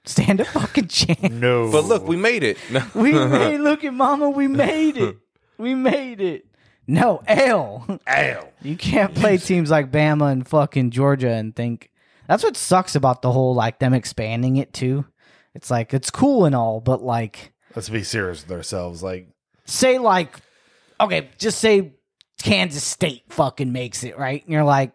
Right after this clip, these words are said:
Speaker 1: "Cool, that's cool." But then they play someone like an S E C top dog.
Speaker 2: well, look at, like, right
Speaker 3: Yeah,
Speaker 2: now.
Speaker 3: cool for them, but not cool
Speaker 1: Yeah.
Speaker 3: for us.
Speaker 2: Look in the top eight right now. Oregon's number eight. Who did they play to start the year off? They played Georgia and they lost forty-nine to three.
Speaker 1: Destroyed.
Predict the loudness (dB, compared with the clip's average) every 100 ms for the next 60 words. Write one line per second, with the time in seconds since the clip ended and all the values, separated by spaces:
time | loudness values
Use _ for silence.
0 | _ 0 4 4 2 -4 -2 2 2 2
1 | 0 0 0 0 2 2 2 2 0 0
2 | 2 2 -2 -4 -8 -12 -12 -8 -6 -6
3 | -8 -6 -6 -2 -2 -2 -2 -2 -2 -6
4 | -2 0 0 -2 -2 -2 0 2 4 2
5 | 4 4 4 2 2 2 2 0 0 2
6 | 2 0 -2 2 2 2 0 2 2 2
7 | 0 0 0 2 0 2 2 2 0 0
8 | -2 0 0 -2 -4 -6 -2 0 2 2
9 | 2 0 2 0 0 -2 -2 0 0 0
10 | -6 -2 -2 -2 0 2 2 0 -2 -4
11 | -6 -8 -8 -2 -2 0 -2 -2 -4 -2
12 | 0 0 -2 -4 2 2 2 -2 -8